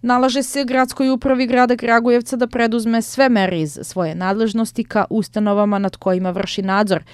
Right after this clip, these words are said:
kako bi prestale sa radom koji podrazumeva direktan kontakt sa građanima,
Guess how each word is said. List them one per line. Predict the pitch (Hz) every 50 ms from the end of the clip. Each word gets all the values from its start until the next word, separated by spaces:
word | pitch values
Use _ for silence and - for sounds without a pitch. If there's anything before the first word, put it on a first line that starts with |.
| - - - - _
kako | - 254 254 254 -
bi | 262 285
prestale | 262 - 269 247 240 - - 254 247 254
sa | 240 - -
radom | 233 226 208 208 214 208 240 254 277 262 -
koji | - - 156 - -
podrazumeva | - - - 170 170 165 165 190 196 196 185 190 185
direktan | 180 180 170 185 196 196 - - - 170 160
kontakt | - - 190 185 185 175 180 - -
sa | - 180
građanima, | 185 190 185 185 175 175 170 165 151 139 98